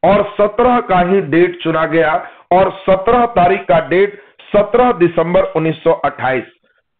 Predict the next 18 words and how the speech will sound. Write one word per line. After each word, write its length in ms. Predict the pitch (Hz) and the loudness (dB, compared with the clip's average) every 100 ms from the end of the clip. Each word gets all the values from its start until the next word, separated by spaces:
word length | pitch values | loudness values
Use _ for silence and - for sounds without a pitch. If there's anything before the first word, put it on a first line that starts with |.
| _ _ _ 151 | _ _ _ 0
भगत 400 | 190 240 277 269 | 2 2 2 0
सिंह, 280 | 226 233 196 | -2 -2 -2
सुखदेव 640 | 185 160 160 202 226 226 | -6 -2 2 4 2 2
और 180 | 165 156 | -2 0
राजगुरु 540 | 143 190 208 160 160 123 - _ _ _ _ 220 | 0 0 0 -2 -4 -4 -12 _ _ _ _ -2
ये 140 | 247 | 0
सभी 440 | 247 226 214 285 | 0 -2 2 2
तैयार 460 | 320 240 214 190 196 | 2 2 2 2 2
हो 200 | 175 175 | 0 0
गए 240 | 180 220 247 - _ _ 196 | 2 2 0 -6 _ _ -2
कि 120 | 208 | 0
जो 220 | 160 185 | 0 0
मेन 600 | 165 156 247 302 294 185 | 0 0 2 2 0 0
दोषी 400 | 208 196 185 180 | -2 -2 -2 0
है 200 | 180 226 | 2 0
वो 320 | - 185 - 175 | 0 -2 0 -2
एसपी 440 | 196 - 240 226 | -2 -4 -2 2
है 380 | 196 147 - | 2 0 -4